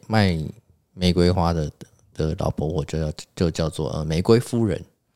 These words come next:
她都跟玫瑰夫人买一朵玫瑰花，所以她一天运气都不错。她哪一天没买，她那一天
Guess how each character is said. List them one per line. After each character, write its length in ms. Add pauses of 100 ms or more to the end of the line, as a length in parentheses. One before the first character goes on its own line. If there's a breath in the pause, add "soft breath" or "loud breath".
她 100
都 140
跟 160
玫 220
瑰 180
夫 140
人 80
买 160
一 20
朵 180
玫 120
瑰 180
花， 260 (840)
所 120
以 40
她 260 (220)
一 100
天 260
运 160
气 200
都 140
不 140
错。 200
她 160
哪 260
一 60
天 180
没 320
买， 260 (640)
她 120
那 200
一 60
天 400